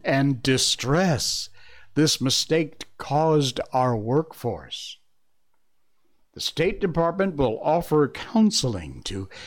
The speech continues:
any employee who feels hurt or upset. A system-wide email glitch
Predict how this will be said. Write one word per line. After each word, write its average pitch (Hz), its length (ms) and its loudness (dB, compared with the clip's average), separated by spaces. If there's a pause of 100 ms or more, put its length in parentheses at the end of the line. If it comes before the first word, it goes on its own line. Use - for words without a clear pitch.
(260)
any 196 360 4
employee 190 800 2
who 117 400 -2 (200)
feels 208 600 2
hurt 170 460 0 (340)
or 165 180 2
upset. - 800 -2 (720)
A 123 180 0
system-wide 165 1200 2
email 147 640 2
glitch 110 720 -4